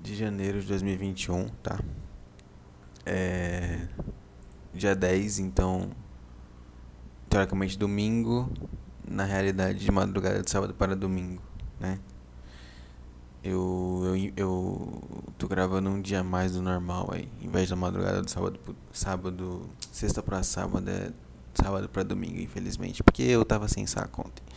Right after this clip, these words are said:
E estamos no episódio treze, hoje,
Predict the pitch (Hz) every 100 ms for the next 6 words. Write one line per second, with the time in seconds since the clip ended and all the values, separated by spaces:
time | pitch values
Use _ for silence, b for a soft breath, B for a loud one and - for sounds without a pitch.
0 | B B B B B B B B - -
1 | - - - - - - 95 101 98 98
2 | 95 95 95 92 92 90 92 92 - 101
3 | 98 95 98 98 95 - 98 98 101 -
4 | 101 110 117 117 123 - - - - -
5 | - - - - - - - - - -
6 | - 101 104 110